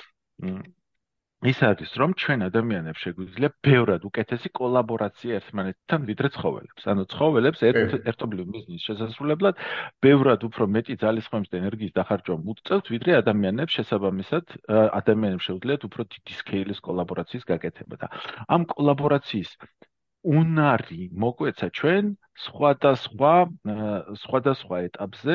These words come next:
Speaker 1: განვითარების ეტაპზე,
Speaker 2: მმ.
Speaker 1: ხო? სხვადასხვა რაღაცების შედეგად, მაგალითად, ლაპარაკი იყო ერთ-ერთი მნიშვნელოვანი, ა,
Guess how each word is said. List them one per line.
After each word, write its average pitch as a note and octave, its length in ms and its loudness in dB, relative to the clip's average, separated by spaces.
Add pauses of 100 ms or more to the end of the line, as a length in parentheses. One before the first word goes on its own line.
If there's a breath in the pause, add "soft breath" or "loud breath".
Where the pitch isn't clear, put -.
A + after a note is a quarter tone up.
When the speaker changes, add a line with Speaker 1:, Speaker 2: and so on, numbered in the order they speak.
Speaker 1:
განვითარების G2+ 600 -4
ეტაპზე, F2 480 -2
Speaker 2:
მმ. A2+ 320 0
Speaker 1:
ხო? A#2+ 160 4 (380 loud breath)
სხვადასხვა C3+ 640 0
რაღაცების B2 540 -2
შედეგად, B2 400 -4
მაგალითად, F#2 520 -2
ლაპარაკი G2+ 640 0
იყო B2 240 -2
ერთ-ერთი G2+ 500 -6 (120)
მნიშვნელოვანი, F#2+ 1040 -2 (580 loud breath)
ა, G2 140 -2